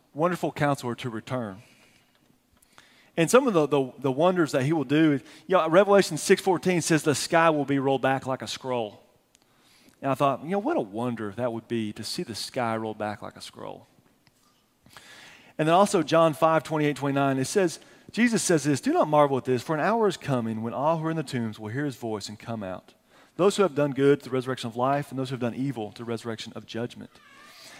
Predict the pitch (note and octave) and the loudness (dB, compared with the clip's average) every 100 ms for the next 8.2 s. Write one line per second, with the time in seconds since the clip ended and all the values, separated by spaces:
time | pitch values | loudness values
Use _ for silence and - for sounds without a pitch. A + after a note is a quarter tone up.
0 | - - A#3+ C4 - E3+ D#3+ C3 - B3 | -6 2 2 2 4 4 4 -2 -2 0
1 | F3+ B2 B2+ A#2+ G#2+ - _ _ _ F3+ | 2 2 2 2 -2 -12 _ _ _ 0
2 | E3 F3+ C#4+ F#4 F#3+ B2+ C3 C#3 C3 A#2+ | 2 0 -2 2 2 4 4 4 2 0
3 | B2 A#2 D3+ C3 B2+ - B2+ B2 A#2+ B2+ | -2 -4 0 0 -4 -8 -6 -4 -6 -4
4 | A#3+ - E3+ D#3+ C#3+ A#2+ - A#2 B2+ A2+ | -4 -2 0 2 0 -2 -4 -2 0 0
5 | G2+ G2+ _ _ _ C3+ B2 B2+ B2 A#2 | -4 -10 _ _ _ -6 -2 -2 -4 -6
6 | G#2+ - C#3 A#2 G#2 - - _ _ _ | -10 -8 -6 -6 -10 -16 -20 _ _ _
7 | _ - C4+ F#3+ C#3 G#2 A2+ C3+ C3 A2 | _ -2 0 2 -2 -2 -4 -4 -6 -10
8 | G2+ | -16